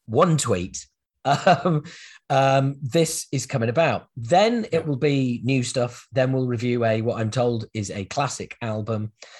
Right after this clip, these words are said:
Speaker 1: Um, but, um, also, we're gonna have a new feature.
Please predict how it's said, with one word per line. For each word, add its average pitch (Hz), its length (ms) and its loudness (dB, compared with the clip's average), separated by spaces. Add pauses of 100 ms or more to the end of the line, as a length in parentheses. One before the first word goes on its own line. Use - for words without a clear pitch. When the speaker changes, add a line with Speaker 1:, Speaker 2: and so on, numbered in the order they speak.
(260)
Speaker 1:
Um, 120 540 2 (300)
but, 151 220 2
um, 156 260 4
also, 147 640 4
we're 180 80 -6
gonna 240 160 2
have 196 120 0
a 202 40 2
new 156 220 2
feature. 139 560 -2